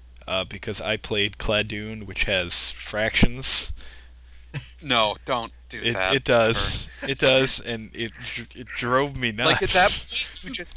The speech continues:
Speaker 2: scale it out and just, you know, make it so that, don't, don't make players deal in fractions. It just looks weird.
Speaker 1: I think you could, I think you could actually turn it off, though, at least. <laughs>
Speaker 2: That's something, but then that raises the question of why they bothered in
Speaker 1: Yeah,
Speaker 2: the first place.
Speaker 1: I, I don't,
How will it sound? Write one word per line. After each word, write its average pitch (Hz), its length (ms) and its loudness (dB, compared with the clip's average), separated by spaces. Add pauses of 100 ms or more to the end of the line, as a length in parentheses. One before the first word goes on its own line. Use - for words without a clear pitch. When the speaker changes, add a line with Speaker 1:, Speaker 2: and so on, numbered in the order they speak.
(140)
Speaker 2:
scale 156 320 2
it 165 120 4
out 135 380 4
and 127 160 2
just, - 400 -4 (100)
you 120 140 -2
know, 101 220 -4 (100)
make 123 240 0
it 123 60 -8
so 120 220 -8
that, 117 140 -2 (440)
don't, 156 200 -6 (120)
don't 147 160 -6
make 120 140 0
players 95 280 -6
deal 90 180 -12
in 90 80 -18
fractions. 90 540 -10
It 101 80 -8
just - 320 -8
looks - 220 -10
weird. 92 240 -8 (920)
Speaker 1:
I - 100 0
think 226 220 -2
you 214 80 -10
could, 170 140 4 (160)
I 143 80 4
think 170 140 0
you 180 80 -8
could 160 100 -6
actually 127 320 2
turn 113 260 -10
it 92 80 -8
off, 87 300 -8
though, 82 400 -14
at 87 160 -12
least. - 500 -2 (360)
<laughs> - 300 -20
Speaker 2:
That's - 240 -14
something, 127 460 0
but 120 140 -2
then 123 160 0
that 120 180 0
raises 113 240 -4
the 117 60 -12
question 113 340 -4
of 104 80 -10
why 104 140 0
they 101 100 -2
bothered 95 320 -2
in 95 60 -16
Speaker 1:
Yeah, 101 140 -8
Speaker 2:
the 85 40 -6
first 117 240 -4
place. 95 380 -10
Speaker 1:
I, - 20 -4
I 95 40 -6
don't, 82 180 -12